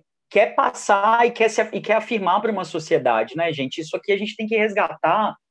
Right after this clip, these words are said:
e não é só pra mim, não é só pra Lu, não é só pra Ana, não. Isso aqui é pra uma sociedade, isso aqui é uma, <laughs> sabe, é uma reparação que começa no meu cabelo, mas que tem a ver com todo um processo histórico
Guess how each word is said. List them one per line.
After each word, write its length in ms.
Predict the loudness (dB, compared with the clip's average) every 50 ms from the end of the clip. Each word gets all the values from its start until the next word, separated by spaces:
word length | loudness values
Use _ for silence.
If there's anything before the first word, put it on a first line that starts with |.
| _ _ _ _ -6
e 80 | -2
não 120 | 0 0 0
é 60 | 0
só 180 | 2 2 2 2
pra 260 | 2 2 2 2 2
mim, 340 | 0 0 -2 0 0 0 0
não 160 | 0 0 0
é 40 | 0
só 160 | 0 0 -2 0
pra 200 | 2 2 2 2
Lu, 260 | 2 2 2 2 0
não 100 | 0 -2
é 40 | 0
só 140 | 0 0 0
pra 140 | 2 2 2
Ana, 300 | 2 2 2 2 0 0
não. 220 | 0 0 0 -2
Isso 160 | -2 -4 -6
aqui 100 | -4 -4
é 40 | -4
pra 120 | -4 -4
uma 120 | -4 -4 -4
sociedade, 840 | -4 -6 -8 -6 -4 -4 -2 0 2 2 2 0 -2 -4 -8 -10 -12
isso 160 | -12 -12 -12
aqui 360 | -12 -10 -6 -4 -4 -4 -6 _ _ _ _ 0
é 60 | 2
uma, 460 | 2 4 4 4 4 4 4 4 2 -4 _
<laughs> 40 | _
sabe, 380 | -12 -4 -2 0 0 -2 -4 -12 -16 -20 -20 -6 -2
é 60 | 0
uma 160 | 2 2 2 2
reparação 720 | 2 2 2 2 2 4 4 4 2 2 0 -2 -2 -2
que 100 | -4 -4
começa 440 | -2 0 2 2 2 2 2 -2 -4
no 80 | -2
meu 160 | -2 0 -2 -2
cabelo, 680 | -2 -2 -2 0 0 2 4 4 2 2 0 -2 -4
mas 180 | -4 -6 -6
que 100 | -8 _
tem 120 | -6 -4 -4
a 80 | -2
ver 140 | 0 0 -2
com 180 | -2 -2 -2 0
todo 200 | 0 0 0 0
um 100 | -2 0
processo 500 | 2 2 2 2 2 0 -2 -2 -4 -12
histórico 760 | -12 -2 0 4 6 6 6 4 2 -2 -6 -8 -12 -14